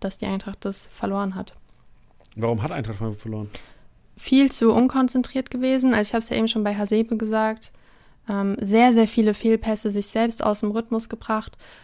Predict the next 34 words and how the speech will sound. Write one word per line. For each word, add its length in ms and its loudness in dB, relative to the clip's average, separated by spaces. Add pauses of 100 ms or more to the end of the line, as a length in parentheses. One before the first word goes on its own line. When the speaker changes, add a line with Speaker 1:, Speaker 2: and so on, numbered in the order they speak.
(100)
Speaker 1:
Man 120 0
muss 180 4
da 100 2
echt 200 -2
sagen, 300 0
Hertha 340 0
hat 120 0
nicht 220 -4
das 260 -10
Spiel 360 0
gewonnen, 380 2
sondern 280 0
die 120 -2
Eintracht 400 -4
hat 100 -8
für 140 -2
sich 160 -2
das 120 -10
Spiel 180 -6
einfach 280 -8
verloren. 460 -4 (120)
Also 180 -6
wir 120 -4
haben 160 2
das 240 -4 (640)
selbst 680 2
uns 280 -2
Speaker 2:
Uff. 80 -10
Speaker 1:
kaputt 340 -6
gemacht. 540 -6 (120)
Speaker 2:
Fünf 340 8
Euro 480 2
in 200 0
Phrasenschwein. 920 -6